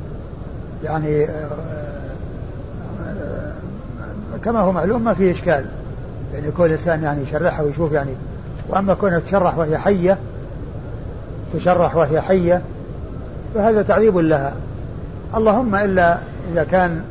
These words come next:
يعني، آه، هناك أمر يقتضيه وحصل يعني تخدير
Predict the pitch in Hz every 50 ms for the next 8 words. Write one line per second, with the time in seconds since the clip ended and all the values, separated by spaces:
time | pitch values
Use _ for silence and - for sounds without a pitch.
0 | - - - - - - - - - - - - 175 170 165 165 170 165 156 156
1 | 165 - - - 165 156 151 151 147 143 - - - - - - - - - -
2 | - - - - - - 160 165 180 175 - 185 185 208 196 180 170 165 165 160
3 | - - - 151 160 180 185 175 151 135 139 131 123 - - 165 160 180 165 151
4 | 151 - - - - - - - - - - - - - - - 160 147 156 160
5 | 151 147 151 139 156 165 - - 160 156 185 180 175 160